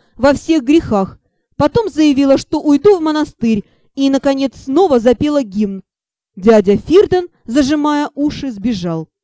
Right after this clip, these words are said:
Ар опасливо покосился на меня. «Ты и в самом деле так поешь?» «Нет, что ты! Так только под настроение!» Честно-честно улыбнулась я. «Ну ничего,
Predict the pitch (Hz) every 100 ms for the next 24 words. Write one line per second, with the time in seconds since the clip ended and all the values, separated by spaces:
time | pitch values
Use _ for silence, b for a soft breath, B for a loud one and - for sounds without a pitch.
0 | _ _ _ _ _ - 254 392 - _
1 | _ 208 190 - 359 - 370 392 339 294
2 | 294 330 330 320 311 285 208 170 - _
3 | _ _ _ _ _ 240 233 - 240 226
4 | - 508 539 320 262 247 240 233 - 302
5 | 269 185 - - _ _ _ _ _ -
6 | 262 254 190 - - 320 247 - 170 _
7 | _ _ _ - 277 403 _ _ _ -
8 | 262 349 240 - 214 330 - 240 220 185
9 | 180 170 165 - _ _ _ _ - 370
10 | 403 381 - 233 214 202 196 190 185 262
11 | 254 247 180 170 165 _ _ _ _ _
12 | - 262 285 294 - 285 208 180